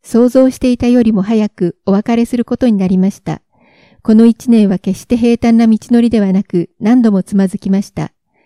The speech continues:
時には公の場、時には自分の中で。でもその中で本当に多くのことを学びました。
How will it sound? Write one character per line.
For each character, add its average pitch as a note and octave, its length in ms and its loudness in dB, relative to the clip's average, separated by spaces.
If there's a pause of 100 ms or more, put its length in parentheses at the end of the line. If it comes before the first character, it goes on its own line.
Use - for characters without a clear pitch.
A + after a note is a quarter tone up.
(300)
時 G#3 240 -2
に A3 100 6
は F3+ 200 0
公 G3 340 -2
の F#3+ 140 2
場、 F#3 180 -4 (120)
時 G#3+ 200 -4
に A#3 120 4
は G#3 80 0
自 F#3 140 -6
分 A3+ 220 2
の A3+ 80 4
中 A3 240 -2
で。 - 220 -10 (960)
で A#3 80 4
も G#3+ 100 2
そ G3+ 140 -2
の A3 100 4
中 A#3 240 0
で F3 220 -6
本 A3+ 240 0
当 B3+ 180 2
に B3 160 2
多 C4 160 0
く A3 140 -2
の A3+ 80 0
こ C4+ 120 -6
と G#3+ 160 0
を G3+ 40 0
学 F#3 240 -2
び G3+ 100 -2
ま G#3 100 -2
し - 120 -12
た。 - 200 -12